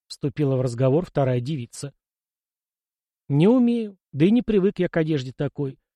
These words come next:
В этом саване ни дела сделать, ни подраться», фыркнул Егор, запуская пробный шар для замены гардероба.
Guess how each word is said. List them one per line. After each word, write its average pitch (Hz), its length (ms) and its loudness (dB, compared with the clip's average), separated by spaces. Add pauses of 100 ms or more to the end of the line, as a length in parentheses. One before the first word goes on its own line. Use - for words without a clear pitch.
(100)
В 135 80 -4
этом 165 220 2
саване 185 460 -2
ни 131 160 0
дела 214 260 0
сделать, 196 400 -4
ни 202 80 -2
подраться», 135 640 -4 (300)
фыркнул 147 300 -4
Егор, 131 360 -2
запуская 131 540 -4
пробный 127 380 -2
шар 156 260 -4
для 143 140 -4
замены 123 400 2
гардероба. 123 640 -2